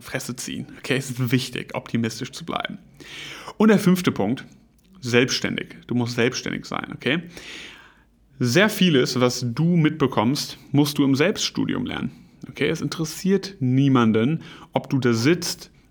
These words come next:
ob du in der Vorlesung sitzt, ob du mitmachst, ob du wach bist, <laughs> ja? Du kannst sogar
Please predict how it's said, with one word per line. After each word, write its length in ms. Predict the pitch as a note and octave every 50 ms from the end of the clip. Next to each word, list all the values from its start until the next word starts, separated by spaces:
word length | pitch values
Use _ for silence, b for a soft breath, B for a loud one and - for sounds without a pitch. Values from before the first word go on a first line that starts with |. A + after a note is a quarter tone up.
| - -
ob 100 | C#3 B2
du 60 | - B2+
in 40 |
der 80 | A#2 A2
Vorlesung 600 | A#2 A#2+ - D3+ D3 D#3+ E3 D#3+ D3 D#3 D3+ C#3+
sitzt, 380 | C3+ C#3+ D3 C#3 C#3+ - - -
ob 120 | - -
du 80 | - A#2
mitmachst, 680 | A#2 B2 C3 D3 D#3 D3+ - D3+ C3+ C3+ C3+ C3+ -
ob 140 | - - -
du 220 | - A#2 A2 A2
wach 220 | C3+ C#3+ C#3+ C#3+
bist, 400 | - - D3 C#3 C#3 C#3 - -
<laughs> 160 | C3 A#2 - -
ja? 140 | E3+ F3 E3+ - - - - -
Du 80 | C3+ B2+
kannst 180 | C3+ C#3 C#3+
sogar 240 | - A#2+ A#2+ A2+ A2